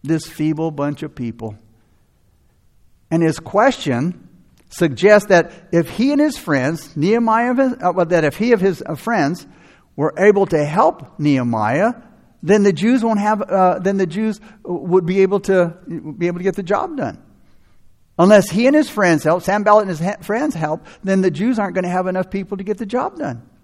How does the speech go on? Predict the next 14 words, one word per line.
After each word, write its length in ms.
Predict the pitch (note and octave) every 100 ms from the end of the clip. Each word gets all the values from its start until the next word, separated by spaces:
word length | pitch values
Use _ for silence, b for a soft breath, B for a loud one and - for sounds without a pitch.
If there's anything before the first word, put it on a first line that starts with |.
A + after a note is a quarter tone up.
| _ _ _ _ _ _ _ _
The 100 | F#3
third 340 | F3+ B3+ D#4+ E4+
thing 220 | B3+ A#3
that, 240 | G3+ F3+ E3
that 160 | F3
Sanballat 520 | E3+ F3+ E3+ E3 D#3+ D#3
does, 160 | F#3 B B
he 140 | - G3+
ridiculed 760 | E3+ A3+ C4+ C#4+ - C4 C4 A3+
the 100 | G#3+
faith 400 | - A3+ B3+ -
of 160 | G#3+ G3+
the 100 | F#3+
workers. 540 | F3 G#3 G#3+ D#3+ B2+